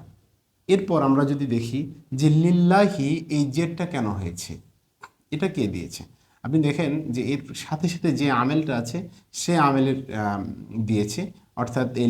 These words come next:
লাম হরফে জর দিয়েছে। আপনারা জানেন হরফে জরের যে শব্দগুলো এগুলো এসএম এর শুরুতে এসে শেষে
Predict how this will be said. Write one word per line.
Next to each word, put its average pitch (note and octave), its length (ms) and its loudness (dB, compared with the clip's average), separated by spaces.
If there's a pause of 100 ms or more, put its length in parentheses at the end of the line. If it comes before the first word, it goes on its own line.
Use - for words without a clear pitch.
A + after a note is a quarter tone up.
লাম C3+ 140 6 (100)
হরফে G#2 360 -6
জর F#2+ 140 -4 (120)
দিয়েছে। E2 300 -10 (1000)
আপনারা E3 240 4 (100)
জানেন C3+ 200 2 (360)
হরফে D3+ 300 4 (100)
জরের E3 300 4
যে D3 60 2 (100)
শব্দগুলো A#2 480 -4 (120)
এগুলো B2 260 0
এসএম E3 240 -4
এর E3 120 -8
শুরুতে C#3+ 340 -4
এসে F3 140 -6 (120)
শেষে C3 240 -2